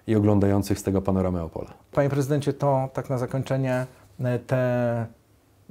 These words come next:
Speaker 2: chwile i momenty, które chciałby pan, żeby się spełniły i w życiu zawodowym, i w życiu prywatnym w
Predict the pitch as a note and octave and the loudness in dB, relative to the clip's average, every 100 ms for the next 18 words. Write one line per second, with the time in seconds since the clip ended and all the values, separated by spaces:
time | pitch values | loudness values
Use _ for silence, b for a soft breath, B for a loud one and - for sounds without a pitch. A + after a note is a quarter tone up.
0 | - - - E3 D3+ C#3 C3+ D3+ D3 - | -20 -16 -2 2 4 4 2 0 -2 -2
1 | C#3+ - D#3+ D3 D3 D3 C#3+ C#3 C#3+ - | -4 0 -2 -2 -4 -4 -4 -8 -10 -6
2 | D#3 D3+ D3+ D3 C#3 D3+ C#3+ C#3 C3+ C#3+ | -4 -2 0 0 -2 -6 -4 -2 -2 -2
3 | C#3+ C#3+ C#3 C#3 C#3+ A#2+ C#3+ C#3 C3+ C3+ | -2 0 0 -2 -4 -6 -6 -6 -4 -2
4 | C3+ C3+ C3+ C3+ A#2+ - | -2 -2 -2 -2 -4 -6